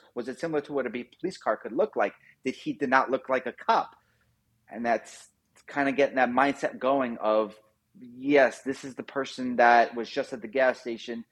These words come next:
He had a baseball cap on and a Yankees t-shirt. He didn't look like a cop. And now he's got lights on and he's behind me trying to pull me over for no apparent reason. So it gets the kind of motors running of, of kind of think of,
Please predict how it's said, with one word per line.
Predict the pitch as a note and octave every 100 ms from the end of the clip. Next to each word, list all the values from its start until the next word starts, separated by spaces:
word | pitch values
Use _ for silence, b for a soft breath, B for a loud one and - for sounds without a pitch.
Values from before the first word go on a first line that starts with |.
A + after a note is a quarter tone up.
| b b
He | -
had | A#2
a | B2+
baseball | C#3 D3 - A2+
cap | - A2+ G#2+
on | A#2 A2+ A2+ A#2 -
and | G#2
a |
Yankees | G#2+ C#3 D3 B2 -
t-shirt. | A#2 G#2 A2+ G#2
He | G2
didn't | C3+ B2
look | A#2
like | A2+ G#2
a | G2+
cop. | - A2+ - b b _
And | G#2+
now | A2 A#2
he's | A#2
got | A#2+ F2
lights | G#2 G#2 G#2+
on | F#2+
and | G2
he's | G#2
behind | - F#2 G#2 G2
me |
trying | - G#2
to | G2+
pull | A#2
me | A2+ B2+
over | B2+ A#2 b b
for | - C#3
no | A#2+ G#2
apparent | - A#2 G2+ -
reason. | G#2 G2+ F#2+ F2+ _ _ _ _ _ _ _ _ _ _ _ _ _ B B B _ _
So | - - C3+
it | B2
gets | - B2+ -
the | C3 - -
kind | D3 C3
of |
motors | B2+ C#3 C3+ A2+
running | A#2 A#2+ A2+ A2
of, | G#2 F#2+ - - _
of | A2 - _ _ _ _ _ -
kind | D3 C3
of | A2
think | - C3 B2+
of, | A2 G2